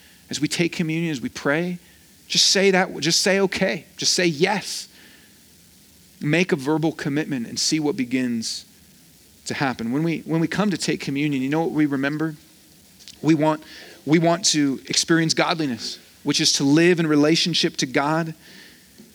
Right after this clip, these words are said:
and who he's been to us in all areas of our lives. Communion is the best representation of who God has been to us and what he's done for us.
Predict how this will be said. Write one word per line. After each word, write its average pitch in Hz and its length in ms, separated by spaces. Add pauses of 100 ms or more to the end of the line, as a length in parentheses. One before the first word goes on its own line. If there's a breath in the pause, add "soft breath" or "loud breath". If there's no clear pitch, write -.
(100)
and 123 100
who 165 220
he's 170 260
been 160 260
to 165 220
us 160 400 (280 soft breath)
in 131 120
all 165 360
areas 160 480
of 135 160
our 135 180
lives. 123 460 (1400)
Communion 165 480
is 143 160
the 143 80
best 151 320
representation 143 640
of 120 80
who 147 140
God 139 180
has 123 100
been 139 200
to 143 140
us 127 160
and 127 100
what 131 100
he's 127 160
done 123 200
for 117 180
us. - 240